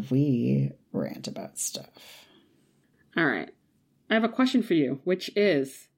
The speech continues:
Speaker 2: can armored bears see dust?
Speaker 1: I don't know.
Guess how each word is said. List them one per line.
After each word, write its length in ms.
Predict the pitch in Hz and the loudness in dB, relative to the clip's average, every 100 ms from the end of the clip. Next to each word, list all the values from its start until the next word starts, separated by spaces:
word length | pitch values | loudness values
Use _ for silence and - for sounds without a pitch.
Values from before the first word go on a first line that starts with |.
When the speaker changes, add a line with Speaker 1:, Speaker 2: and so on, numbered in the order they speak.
| _ - | _ -2
Speaker 2:
can 160 | 202 | 0
armored 380 | 196 196 185 160 | 2 2 2 2
bears 500 | 170 190 143 131 - - | 2 4 2 0 -8 -20
see 240 | - 139 | -8 -4
dust? 420 | 123 104 - - - _ _ _ _ _ _ _ _ _ - | -4 -4 -8 -14 -18 _ _ _ _ _ _ _ _ _ 0
Speaker 1:
I 120 | 220 | 2
don't 160 | 302 302 | 4 4
know. 400 | 330 117 95 | 4 4 2